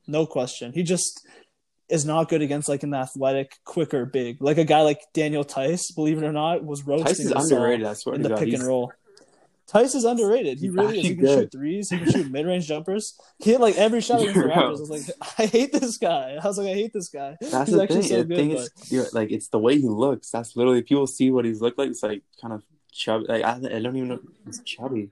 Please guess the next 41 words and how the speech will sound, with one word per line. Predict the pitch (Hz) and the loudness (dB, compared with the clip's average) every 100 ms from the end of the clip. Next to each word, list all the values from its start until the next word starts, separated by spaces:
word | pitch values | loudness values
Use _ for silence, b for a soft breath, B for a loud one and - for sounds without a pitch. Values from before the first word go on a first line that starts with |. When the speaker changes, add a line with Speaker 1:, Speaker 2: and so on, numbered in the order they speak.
| - | -4
Speaker 1:
He's, | 185 185 | -2 0
he's | 185 214 | 2 4
like | 226 | 4
a, | 226 170 | 2 0
he's | 185 | 0
not | 240 | 0
chubby, | - 180 151 143 | 0 -4 -4 -4
but | 151 | -4
he's | 143 | -2
Speaker 2:
He | |
Speaker 1:
like | 175 | -2
Speaker 2:
just | 233 | 0
Speaker 1:
a | |
Speaker 2:
doesn't, | 220 | 0
Speaker 1:
tall | 160 165 | -2 -6
Speaker 2:
he, | - 185 | -6 -6
Speaker 1:
Eminem. | - | -2
Speaker 2:
yeah, | 240 | 0
he | 147 | 0
Speaker 1:
That's | 127 | 2
Speaker 2:
doesn't | - 135 | 2 2
Speaker 1:
all | |
he | 123 127 | 2 2
Speaker 2:
look | 120 | 0
Speaker 1:
is. | - | 0
Speaker 2:
like | 143 131 | -2 0
a | |
basketball | 113 131 160 117 110 | 0 0 0 -4 -2
player. | 113 104 - _ _ _ - | -4 -4 -10 _ _ _ -8
You | |
know | 131 | -4
what | 147 | -2
I | |
mean? | 156 | -2
He | |
just | 151 147 | -6 -2
gets, | 165 160 | -2 2
like, | 151 139 143 | 2 2 -4
Speaker 1:
<laughs> | 147 143 156 - - - | -8 -6 -8 -8 -12 -2
Speaker 2:
he, | 170 | 4
he's | 285 | 6